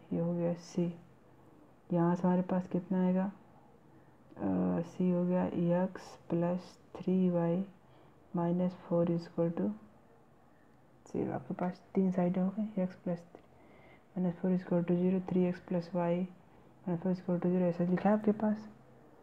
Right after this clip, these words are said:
तो पहले point B की बात करते हैं। B पे देखो, B के लिए कैसे होगा,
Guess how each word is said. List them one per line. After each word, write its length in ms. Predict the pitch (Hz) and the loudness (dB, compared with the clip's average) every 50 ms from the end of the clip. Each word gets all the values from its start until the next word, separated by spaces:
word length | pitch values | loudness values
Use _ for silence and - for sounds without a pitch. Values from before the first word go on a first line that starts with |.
| - - - - - | -20 -20 -20 -10 -6
तो 80 | - 185 | -4 0
पहले 220 | - 180 170 180 180 180 | 2 4 4 4 4 4
point 380 | - 202 196 190 202 202 202 196 | 4 6 8 10 10 8 8 8
B 220 | 180 185 185 185 | 8 8 8 8
की 80 | 175 165 | 8 8
बात 200 | 165 151 147 147 | 8 6 4 2
करते 300 | - 170 156 165 - 156 | 0 0 -2 -2 -2 -4
हैं। 120 | 156 160 - | -4 -4 2
B 220 | - 175 185 190 185 - | 4 6 6 6 6 4
पे 60 | 185 | 2
देखो, 300 | 175 170 165 180 170 170 | 4 4 4 4 4 4
B 140 | 185 185 185 | 4 4 4
के 60 | 180 | 4
लिए 100 | 180 185 185 | 4 4 4
कैसे 240 | 185 180 170 170 175 | 4 4 4 2 2
होगा, 180 | 170 180 190 | 0 0 -2